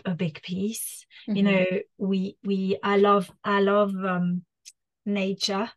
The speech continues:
Speaker 1: and particularly, like, s-, the fact that we have seasons here in our country,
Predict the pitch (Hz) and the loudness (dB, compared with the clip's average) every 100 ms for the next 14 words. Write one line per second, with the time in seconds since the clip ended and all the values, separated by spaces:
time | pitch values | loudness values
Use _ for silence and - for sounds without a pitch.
0 | _ _ _ _ 226 196 175 196 185 202 | _ _ _ _ -4 -2 -2 -4 -4 -6
1 | 196 185 185 180 175 - - - 185 170 | -4 -2 -2 -2 -4 -6 -14 -10 -6 -4
2 | 190 - 190 185 175 196 - 233 214 202 | -6 -6 -4 -4 -4 -6 -6 0 0 2
3 | 202 220 208 196 214 220 196 190 185 196 | 2 2 2 0 2 2 0 -2 -4 -4
4 | 185 - 202 196 | -4 -4 -6 -8